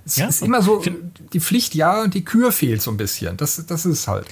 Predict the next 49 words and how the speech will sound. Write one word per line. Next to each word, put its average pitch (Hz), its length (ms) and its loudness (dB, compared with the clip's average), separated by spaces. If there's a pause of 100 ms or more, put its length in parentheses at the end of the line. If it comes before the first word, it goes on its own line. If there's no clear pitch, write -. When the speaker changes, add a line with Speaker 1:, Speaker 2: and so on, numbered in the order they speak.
(200)
Speaker 2:
Exakt. - 440 -4
Speaker 1:
Ja, 131 360 0
und 131 100 -4
Speaker 2:
Exakt. 131 400 -2 (160)
Ich, - 120 0
ich, - 340 -4
ich - 120 -2
glaube 214 180 2
auch, 214 40 2
der 143 160 2
Zoo 226 300 2
ist - 160 0
nicht 131 200 0
drin, 147 280 2
weil 127 80 2
dann 131 100 2
hätten 147 160 0
sie 139 120 2
ja 123 100 2
kleine 143 420 0 (180)
Elefanten 135 400 0
und 196 80 2
sowas 123 260 2
animieren 127 360 2
müssen. - 280 -4 (440)
Speaker 1:
Ja, 170 240 2 (120)
kommt 175 180 -2
vielleicht 156 160 2
noch. 107 260 -2
Speaker 2:
<laughs> - 40 -20 (1080)
Ja, 240 200 2
vielleicht. 190 380 0 (640)
Ja, 247 240 -2 (220)
wo 170 120 2
sind 226 160 2
die 208 60 2
Elefantenanimationen? 208 1000 2
Speaker 1:
Ja, 101 80 0
genau. 180 220 -2
Speaker 2:
Und 165 40 2
was 165 140 2
auch, 202 400 0
äh, 151 80 0
recht 143 360 0
wenig 139 220 2
drin 135 200 2
ist, 208 180 0
und 131 160 0
das, - 240 -2